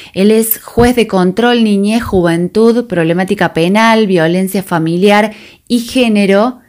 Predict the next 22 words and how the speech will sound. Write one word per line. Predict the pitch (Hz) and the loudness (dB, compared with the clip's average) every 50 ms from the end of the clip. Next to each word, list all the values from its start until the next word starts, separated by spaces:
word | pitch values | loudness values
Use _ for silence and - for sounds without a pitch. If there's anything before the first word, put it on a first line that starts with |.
| _ _ _ _ _ _ _ | _ _ _ _ _ _ _
de | - 175 180 202 214 247 233 - | -4 0 2 4 4 4 2 2
Huinca | 202 233 254 254 262 254 254 233 | 2 2 4 4 2 2 0 0
Renanco | 196 185 175 170 165 170 175 170 - 202 214 220 | 0 0 0 0 0 -2 -2 -2 -2 -2 0 0
en | 202 180 156 | -2 -4 -4
Córdoba. | - 175 170 165 151 135 143 143 139 131 127 - _ _ _ _ _ - - - - - - - _ _ | -2 -2 -2 -2 -2 -4 -6 -6 -6 -8 -10 -14 _ _ _ _ _ -20 -20 -20 -20 -20 -20 -20 _ _
Su | _ - - - 240 226 226 220 214 | _ -10 -2 0 2 4 4 4 2
juzgado | 202 208 214 220 214 214 240 262 277 294 311 311 | 0 2 2 2 2 4 2 2 4 4 2 2
se | 311 - 214 | 0 -2 -2
hizo | 226 214 - 247 | -2 0 -2 -2
reconocido | 220 208 190 - 180 175 175 175 175 - 233 220 220 | 0 0 -2 -2 -2 0 0 -2 -2 -2 -2 0 0
hace | 214 214 - 185 | -2 -2 -4 -4
poquito | - 175 170 190 196 196 190 185 | -4 -6 -6 -4 -4 -4 -4 -4
tiempo | - 208 214 214 214 214 214 226 233 247 254 247 - - _ _ _ _ _ _ _ | -2 0 0 2 0 0 0 0 0 0 -2 -4 -8 -18 _ _ _ _ _ _ _
porque | - 196 196 190 190 214 214 208 202 190 175 165 | -2 -2 -2 0 0 0 2 4 4 4 2 2
se | - - 190 | 0 0 0
viralizó | 180 180 180 180 170 165 165 175 175 - - - 277 262 233 214 | 2 2 2 2 0 0 -2 -2 -4 -4 0 0 2 2 2 2
la | 214 196 185 | 2 2 0
imagen | 175 170 185 185 190 190 - - 214 202 208 214 214 208 180 | 0 0 0 0 -2 -2 -4 -4 -2 0 0 0 0 0 0
del | 185 180 180 190 196 202 202 196 190 | 0 2 2 2 2 2 0 0 -2
personaje | - 165 - - 185 175 185 190 196 - 208 190 | -4 -6 -6 -4 -4 -2 -2 -2 -2 -2 -2 0
de | 180 175 175 | 0 0 2
Minnie, | 202 233 254 226 208 202 226 254 - - | 2 2 2 2 2 0 -2 -4 -10 -16